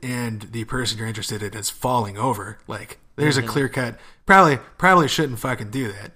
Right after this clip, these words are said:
Speaker 1: There's, there's clearly a, uh, uh, what would, mismatch of consciousness there.
Speaker 2: Yeah.
Speaker 1: You know what I mean? Like,
Speaker 2: That's always
Speaker 1: I'm not gonna
Speaker 2: fucked
Speaker 1: say
Speaker 2: up.
Speaker 1: th-, the line could come before falling over too, because, you know, ultimately drinking clouds your judgment.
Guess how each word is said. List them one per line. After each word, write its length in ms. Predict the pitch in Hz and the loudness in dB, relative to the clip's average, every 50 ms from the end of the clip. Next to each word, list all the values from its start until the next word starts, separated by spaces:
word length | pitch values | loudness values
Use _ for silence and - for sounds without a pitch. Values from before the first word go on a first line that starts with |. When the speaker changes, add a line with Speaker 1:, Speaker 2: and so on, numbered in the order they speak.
| - - | -14 -8
Speaker 1:
There's, 260 | 127 123 117 110 - | -6 -6 -6 -6 -8
there's 220 | - 123 120 117 - | -8 -8 -8 -6 -6
clearly 600 | - - - 143 139 139 127 123 127 123 120 113 - | -8 -6 -4 -2 -2 0 0 0 0 -2 -2 -4 -6
a, 300 | 120 117 113 113 110 110 | -6 -6 -6 -6 -6 -8
uh, 220 | 110 110 107 110 110 - _ _ _ _ _ _ _ _ _ _ _ _ _ _ _ _ _ _ _ - | -8 -10 -10 -10 -12 -14 _ _ _ _ _ _ _ _ _ _ _ _ _ _ _ _ _ _ _ -16
uh, 360 | 92 104 120 117 117 110 107 - - _ - | -12 -10 -10 -8 -8 -10 -10 -12 -16 _ -18
what 200 | 143 139 131 - | -16 -16 -14 -12
would, 220 | 135 127 120 110 - - - - - - - - - - - - - | -10 -10 -10 -10 -12 -16 -20 -20 -20 -20 -20 -20 -20 -20 -16 -10 -8
mismatch 760 | 143 135 151 160 165 156 - - 147 139 143 156 147 - 151 | -6 -2 0 2 2 2 2 0 0 0 0 0 0 0 -2
of 180 | 113 107 - | -2 -4 -8
consciousness 920 | - - - - 117 131 131 - 147 147 135 - 151 151 151 151 - - - | -14 -12 -8 -8 -6 -6 -6 -4 -4 -6 -4 -4 -4 -4 -4 -4 -6 -8 -8
there. 380 | - 131 139 143 143 143 - - | -8 -8 -6 -4 -4 -6 -8 -10
Speaker 2:
Yeah. 120 | - - 151 | -10 -10 -8
Speaker 1:
You 60 | 151 | -6
know 80 | 147 | -4
what 60 | 143 143 | -4 -4
I 40 | |
mean? 240 | 139 143 147 147 131 - - | -4 -4 -4 -4 -6 -8 -10
Like, 320 | 123 123 123 120 - - _ _ _ _ _ _ _ _ _ _ _ _ _ _ - | -10 -8 -8 -8 -10 -14 _ _ _ _ _ _ _ _ _ _ _ _ _ _ -8
Speaker 2:
That's 200 | 127 139 - - | -8 -6 -6 -6
always 160 | 127 - 180 | -6 -4 -2
Speaker 1:
I'm 40 | 175 | 0
not 40 | 170 170 | 0 2
gonna 100 | 156 147 | 2 0
Speaker 2:
fucked 60 | - - | 0 0
Speaker 1:
say 200 | 165 156 151 139 - - - _ _ _ _ _ _ _ _ - 147 | 0 0 0 0 -2 -6 -12 _ _ _ _ _ _ _ _ -18 -18
Speaker 2:
up. 80 | 143 165 | -14 -12
Speaker 1:
th-, 140 | 160 165 170 | -12 -8 -4
the 120 | 165 165 156 | -2 -2 0
line 360 | 147 147 160 170 175 175 175 175 | 0 0 0 2 2 2 0 -2
could 200 | - - - - | -4 -8 -10 -8
come 220 | - 143 143 127 | -6 -6 -4 -4
before 400 | 120 120 120 - 131 123 110 98 | -4 -6 -6 -6 -6 -6 -6 -6
falling 580 | - - - - 127 135 131 135 123 110 101 104 | -8 -10 -8 -4 -4 -2 -2 -2 -4 -4 -6 -6
over 380 | 113 135 139 123 107 98 107 | -4 -2 -2 -2 -2 -6 -14
too, 480 | - - - 139 143 127 107 113 123 117 | -16 -12 -10 -8 -6 -6 -6 -6 -8 -10
because, 560 | - 110 - 117 117 113 110 107 - - - - - | -12 -14 -12 -12 -10 -8 -6 -6 -8 -8 -10 -16 -18
you 60 | - | -18
know, 180 | - 107 110 113 | -16 -16 -14 -12
ultimately 560 | 117 123 127 123 - 123 120 117 113 110 110 | -10 -10 -10 -10 -10 -12 -12 -10 -10 -10 -10
drinking 480 | 104 - 113 117 120 107 117 110 107 104 | -10 -10 -10 -10 -10 -10 -10 -12 -12 -12
clouds 480 | - - - 127 113 110 113 104 107 | -12 -10 -10 -8 -6 -6 -8 -8 -10
your 80 | 107 107 | -14 -16
judgment. 600 | 101 107 107 113 117 117 110 101 110 110 110 | -16 -14 -14 -12 -12 -12 -12 -12 -12 -14 -14